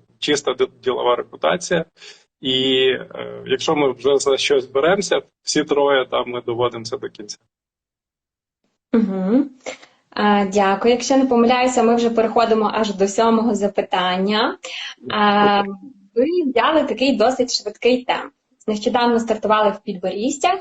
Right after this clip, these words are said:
Speaker 2: а зараз вже дали анонс про те, що виходить новий проект в «Деревачі». А, розкажіть, будь ласка, нам про цей проект, чим він особливий, чим він відрізняється від інших?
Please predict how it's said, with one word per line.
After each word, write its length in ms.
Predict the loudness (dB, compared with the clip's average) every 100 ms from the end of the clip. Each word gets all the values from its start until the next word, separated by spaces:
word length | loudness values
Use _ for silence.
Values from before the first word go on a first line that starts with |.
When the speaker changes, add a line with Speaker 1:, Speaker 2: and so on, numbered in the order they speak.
| -6 _ -20 -8
Speaker 2:
а 140 | -4
зараз 400 | 0 2 2 -2
вже 560 | -4 0 2 2 0 -2
дали 360 | -2 0 2 2
анонс 460 | 0 0 2 0 -4
про 160 | -4
те, 320 | -2 0 2 0
що 540 | -2 2 4 4 0 _ _
виходить 380 | -4 0 2 2
новий 300 | 2 2 0
проект 380 | 2 2 0 -4
в 80 | -2
«Деревачі». 640 | 2 4 2 0 -4 -6 -8 -20 -20 -16
А, 240 | -4 0 0
розкажіть, 460 | 0 -2 -2 0
будь 100 | 2
ласка, 640 | 2 2 0 2 2 2 -4
нам 400 | -2 0 2 2
про 120 | 2 0
цей 300 | 2 0 2
проект, 480 | 2 4 2 -2 -8 -12
чим 260 | 0 2
він 220 | 4 2 0
особливий, 760 | -4 -6 2 2 2 -2 -6
чим 220 | 2 4
він 160 | 4 2
відрізняється 640 | -2 -2 0 2 2 -2
від 120 | -6 _
інших? 360 | -8 -8 -8